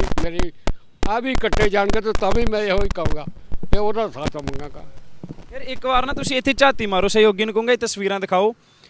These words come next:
Speaker 2: ਜਿੱਥੇ ਇਹ ਫੁੱਲ ਵੜੀਆਂ ਦੇ ਪੈਕੇਟ ਹੈ ਯਾਰ, ਕੀ, ਕੀ ਸ਼ਬਦ ਮੈਂ ਵਰਤਾਂ ਇਹਨਾਂ ਲਈ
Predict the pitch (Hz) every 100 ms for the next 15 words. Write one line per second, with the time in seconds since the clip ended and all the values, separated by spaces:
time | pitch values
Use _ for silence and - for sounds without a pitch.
0 | _ _ _ _ _ _ _ _ _ _
1 | - - - 180 202 - 262 262 269 -
2 | 233 233 240 240 254 247 - 185 175 170
3 | 156 135 127 - _ _ _ _ - -
4 | - _ _ _ _ - - - - _
5 | - - _ - - - - 233 247 196
6 | - 254 247 240 202 214 202 175 - 175
7 | 180 190 185